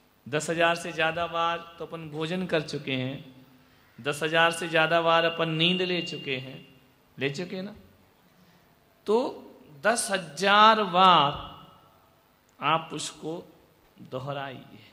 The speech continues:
तो दुनिया की कोई भी ताकत आपकी उस मेमोरी को डिलीट नहीं कर पाएगा। समझ में आ रहा? तो उसको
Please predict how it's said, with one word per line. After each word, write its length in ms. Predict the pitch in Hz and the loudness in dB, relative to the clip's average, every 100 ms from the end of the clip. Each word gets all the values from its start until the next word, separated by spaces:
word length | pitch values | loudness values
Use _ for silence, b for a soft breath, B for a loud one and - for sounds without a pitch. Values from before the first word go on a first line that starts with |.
| _ _ _ _ _ _ _ _ _ _ _ _ _ _ _ _ _ | _ _ _ _ _ _ _ _ _ _ _ _ _ _ _ _ _
तो 60 | 143 | -10
दुनिया 460 | 135 175 196 214 | -2 2 6 4
की 200 | 214 220 | 2 -4
कोई 300 | 208 190 196 | -6 -2 -2
भी 140 | 202 202 | -2 -8
ताकत 600 | 196 180 185 202 202 - | 2 2 4 -2 -2 -8
आपकी 500 | - 156 160 - 175 | -2 -2 -4 -8 -8
उस 140 | 170 156 | -8 -6
मेमोरी 520 | 151 156 160 165 165 | -4 -4 -2 -2 -4
को 180 | 165 165 | -6 -12
डिलीट 420 | 143 143 147 135 | -10 -12 -12 -8
नहीं 160 | 135 | -8
कर 120 | 117 110 | -4 -6
पाएगा। 560 | - 101 117 110 113 _ _ _ _ _ _ _ _ _ _ _ _ _ _ _ _ _ _ | -8 -16 -16 -20 -20 _ _ _ _ _ _ _ _ _ _ _ _ _ _ _ _ _ _
समझ 220 | 139 160 | -8 -6
में 140 | 175 180 | -6 -8
आ 80 | 175 | -8
रहा? 120 | 196 - _ _ _ _ _ _ _ _ _ _ _ _ _ _ - | -12 -18 _ _ _ _ _ _ _ _ _ _ _ _ _ _ -16
तो 60 | |
उसको 400 | 160 - 185 - | -14 -10 -10 -10